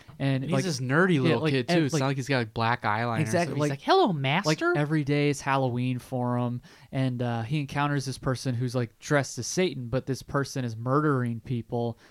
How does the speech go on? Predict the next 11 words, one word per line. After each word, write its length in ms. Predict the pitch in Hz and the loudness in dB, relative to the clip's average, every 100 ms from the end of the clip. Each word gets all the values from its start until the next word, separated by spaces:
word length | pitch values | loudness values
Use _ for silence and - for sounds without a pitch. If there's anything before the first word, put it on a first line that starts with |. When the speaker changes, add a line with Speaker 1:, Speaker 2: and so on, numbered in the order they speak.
| - | -10
Speaker 1:
as 180 | 127 127 | -4 -4
he's 200 | 135 120 - | -2 -4 -4
hanging 260 | 131 127 | -6 -4
out 200 | 120 123 | -2 -4
with 160 | 123 - | -4 -8
this 180 | 120 - | -8 -8
kid. 460 | - 180 135 120 - | -4 0 0 -2 -8
Speaker 2:
Big 160 | 113 - | -12 -14
deal. 300 | 113 107 107 | -16 -12 -6
Speaker 1:
And, 380 | 120 139 135 131 | 0 2 0 0
uh, 400 | 127 123 117 117 | 0 0 -2 -4